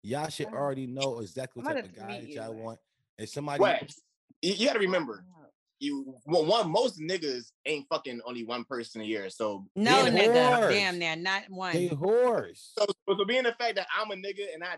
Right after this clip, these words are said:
Speaker 3: date niggas, you know I'm a sexual, like,
Speaker 1: Whore. <laughs> Bro, I, yo, guess what I was?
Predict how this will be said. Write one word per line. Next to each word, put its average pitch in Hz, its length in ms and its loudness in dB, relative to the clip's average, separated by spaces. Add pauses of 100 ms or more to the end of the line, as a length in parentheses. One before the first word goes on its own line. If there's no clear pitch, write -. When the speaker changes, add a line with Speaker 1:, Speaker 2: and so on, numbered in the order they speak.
(120)
Speaker 3:
date 180 260 -6
niggas, 175 220 -6
you 185 60 -16
know 214 140 0
I'm 208 60 -4
a 175 80 0
sexual, 170 1000 -6 (420)
like, 135 300 -2 (260)
Speaker 1:
Whore. 226 1400 2 (420)
<laughs> - 460 -18
Bro, 190 600 2 (300)
I, - 60 -2
yo, 226 120 4
guess 240 220 2
what 226 80 2
I 233 120 6
was? 170 420 4